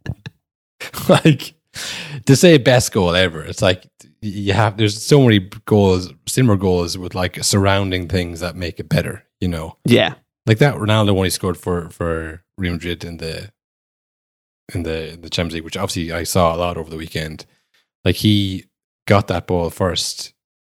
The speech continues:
Speaker 1: and he went kind of around the keeper and went a bit wide. Instead of, like, just taking a rash shot, like, kept it live, played it back.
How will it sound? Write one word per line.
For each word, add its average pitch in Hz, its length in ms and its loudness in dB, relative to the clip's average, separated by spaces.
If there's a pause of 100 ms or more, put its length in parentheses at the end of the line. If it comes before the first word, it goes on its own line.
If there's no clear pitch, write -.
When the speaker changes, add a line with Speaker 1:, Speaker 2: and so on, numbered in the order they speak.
(200)
Speaker 1:
and 87 280 -2
he 87 100 -6
went 90 220 -2
kind 95 160 -4
of 87 40 -2
around 90 140 -2
the 90 60 -8
keeper 92 280 -4
and 92 120 -4
went 90 120 -2
a 95 40 -6
bit 87 100 -8
wide. 87 360 -2
Instead 95 280 0
of, 95 60 0
like, 95 100 0
just - 180 -6
taking 92 280 -4
a - 20 -6
rash 90 260 -6
shot, 87 220 -4
like, 85 240 -16 (280)
kept - 300 0
it - 60 -10
live, 90 380 -4 (380)
played 95 180 4
it 92 100 0
back. 87 420 -4